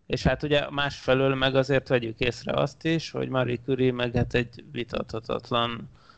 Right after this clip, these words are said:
úttörő, és életében azon kevesek egyike, aki nőként még életében el lett ismerve a fizikában. Ugyanis nem csak, hogy megkapta a fizikai Nobel-díjat Henri Becquerellel, meg a férjével megosztva, hanem az, ö,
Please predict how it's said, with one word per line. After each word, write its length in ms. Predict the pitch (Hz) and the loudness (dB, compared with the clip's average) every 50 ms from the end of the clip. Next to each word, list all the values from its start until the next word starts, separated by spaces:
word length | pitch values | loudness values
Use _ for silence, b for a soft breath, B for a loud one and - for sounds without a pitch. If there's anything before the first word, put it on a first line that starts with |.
| b b | b b
úttörő, 560 | b 143 139 135 - - - 143 139 139 139 139 | b -2 0 0 0 2 4 4 6 6 6 6
és 240 | 139 139 123 - | 6 4 2 2
életében 600 | - - 139 123 123 - 123 123 123 120 120 - | 4 8 10 10 10 10 8 4 2 0 0 -2
azon 260 | 147 135 131 127 117 - | -4 -4 -4 -6 -6 -4
kevesek 480 | - 131 117 113 113 110 - 117 113 - | -2 -2 -2 -2 -6 -6 -8 -10 -10 -8
egyike, 580 | - 123 120 120 123 127 123 - 156 160 180 - _ _ | -8 -8 -8 -8 -10 -12 -8 -6 -6 -6 -6 -8 _ _
aki 260 | - 175 - - 139 | -10 -10 -8 -6 -4
nőként 760 | 131 139 151 151 143 123 120 - 143 123 120 139 151 143 - | -2 2 4 4 4 4 2 0 -2 -2 -2 -2 -4 -6 -8
még 240 | - 127 127 127 123 | -8 -6 -6 -4 0
életében 680 | 131 131 123 117 113 107 - - 113 113 117 117 117 113 | 2 2 2 2 0 -2 -6 -8 -8 -8 -8 -8 -6 -4
el 140 | 110 113 110 | -2 -2 0
lett 260 | 110 110 110 - - | 0 0 -2 -2 -6
ismerve 520 | - - - - - - - - - - - | -12 -12 -14 -14 -16 -14 -14 -12 -12 -12 -12
a 60 | - | -14
fizikában. 880 | - - 143 - - - _ - - - - - - - - - 160 - b b b b b b | -14 -16 -16 -14 -14 -14 _ -12 -10 -10 -10 -10 -10 -10 -10 -12 -14 -18 b b b b b b
Ugyanis 500 | b 135 127 127 127 135 135 - - - _ _ _ _ _ | b 0 2 2 2 0 -2 -8 -10 -14 _ _ _ _ _
nem 220 | - 143 139 135 120 | -2 -2 0 0 -2
csak, 280 | - - 120 113 - | -2 -4 -6 -6 -6
hogy 220 | - - 120 117 - - | -4 -4 -4 -4 -4 -6
megkapta 460 | - 123 127 - - 127 - - - 117 | -6 -6 -4 -2 -4 -4 -4 -4 -4 -4
a 20 | |
fizikai 480 | 107 - 123 117 120 117 - 123 117 117 | -4 -6 -10 -10 -12 -8 -4 -2 -2 -2
Nobel-díjat 640 | 120 120 117 117 123 120 117 117 123 120 120 117 | -2 -4 -4 -2 0 0 0 0 0 0 0 0
Henri 280 | 117 113 107 131 131 127 | -2 -4 -4 -4 -4 -2
Becquerellel, 760 | 120 123 120 113 - - 127 123 123 123 120 120 123 123 120 | -2 -2 -2 -2 -2 -4 -4 -2 0 2 2 2 2 2 0
meg 180 | 120 120 117 | -2 -4 -4
a 40 | 120 | -4
férjével 600 | 113 - - 127 120 117 117 117 113 113 117 113 | -4 -2 -2 0 0 2 2 2 2 2 0 -2
megosztva, 640 | 113 117 117 117 123 131 131 127 - - 151 156 156 | -2 -4 -6 -4 -4 -4 -4 -4 -6 -2 0 0 0
hanem 360 | 143 127 135 135 139 135 135 135 | 0 0 -2 -2 -2 -2 -2 -2
az, 200 | 135 131 - - | -4 -4 -6 -12
ö, 400 | - 160 - - - 135 135 139 | -16 -12 -10 -6 -4 -2 -2 -2